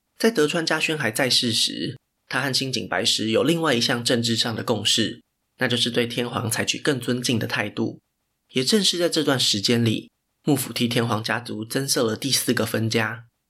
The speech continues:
除了原本的福建宫、贵宫和有栖川宫之外，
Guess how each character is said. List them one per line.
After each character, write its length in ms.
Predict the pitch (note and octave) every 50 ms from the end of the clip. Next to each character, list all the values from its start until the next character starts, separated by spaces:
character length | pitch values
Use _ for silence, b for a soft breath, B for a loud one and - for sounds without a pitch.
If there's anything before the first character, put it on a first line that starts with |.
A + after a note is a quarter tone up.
| _ _ _ _ _ _
除 160 | - - F#3+
了 120 | F#3+ G#3
原 200 | G3 F3 F3 F#3+
本 160 | - A3 D#3+
的 80 | A#2 G#2
福 220 | G2 - - A#2
建 220 | B2+ - E3+ D3+ C3
宫、 340 | C3 B2+ B2 B2+ C3 - _ _
贵 180 | - F#3+ D#3 C#3
宫 240 | - C3+ B2+ B2+ C3+
和 160 | - E3+ D#3+
有 220 | D3 A#2+ A#2 -
栖 240 | A#2+ - - C#3 C3+
川 220 | - - C#3+ C3
宫 180 | C3 B2+ B2+ B2
之 140 | B2+ - B2
外， 280 | A#2+ A#2 - - -